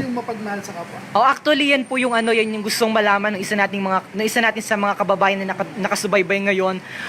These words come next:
Speaker 2: W-, the question is, what is the biggest lesson from the coffee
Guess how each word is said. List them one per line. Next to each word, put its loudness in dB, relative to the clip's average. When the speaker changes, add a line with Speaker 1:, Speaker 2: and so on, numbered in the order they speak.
Speaker 2:
W-, 0
the 2
question 2
is, -2
what 2
is -4
the 4
biggest 0
lesson 0
from 4
the 0
coffee -2